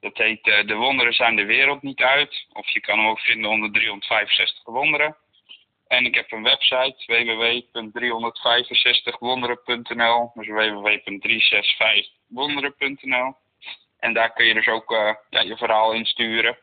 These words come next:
En je kunt me ook gewoon een berichtje sturen via Instagram of noem maar op. En, eh, daar kun je me ook volgen. Ik zet ook iedere dag een, eh, een post op, eh, op Instagram. Gewoon met een bemoediging of een bijbeltekst of een, eh,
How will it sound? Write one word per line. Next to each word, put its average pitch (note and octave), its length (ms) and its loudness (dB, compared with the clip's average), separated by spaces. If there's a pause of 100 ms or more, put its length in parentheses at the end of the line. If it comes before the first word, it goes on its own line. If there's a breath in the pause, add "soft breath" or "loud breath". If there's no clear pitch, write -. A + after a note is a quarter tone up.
En G#2+ 120 -8
je G2+ 60 -6
kunt G#2 160 -4
me G2+ 80 2
ook G#2 100 -2
gewoon G#2+ 180 0
een G2+ 60 -6
berichtje G#2 300 0
sturen G#2+ 400 0
via G#2 220 -2
Instagram G#2 680 0
of G2 140 -8
noem G#2+ 140 -6
maar G#2 180 -2
op. D3 120 -4 (960 loud breath)
En, G#2+ 220 -20
eh, G#2 80 -20 (140)
daar A2+ 180 -2
kun A#2+ 160 0
je A2 220 0
me A2+ 120 0
ook A2 140 -4
volgen. D#3 440 0
Ik C3+ 120 -8
zet B2+ 240 -4
ook - 160 -12
iedere C3 320 0
dag A#2 260 0
een, A2+ 220 0
eh, A2 200 4 (480)
een C3+ 160 -12
post D#3 360 -2
op, C3+ 220 -8
eh, C#3 280 0
op - 140 -8
Instagram. B2+ 680 -2 (200)
Gewoon A2 180 0
met A2+ 160 -6
een A2+ 180 -6
bemoediging A2+ 720 0
of G#2 120 -6
een G#2 100 -4
bijbeltekst G#2+ 680 0
of G2 160 -8
een, G#2+ 180 -2
eh, G#2 140 0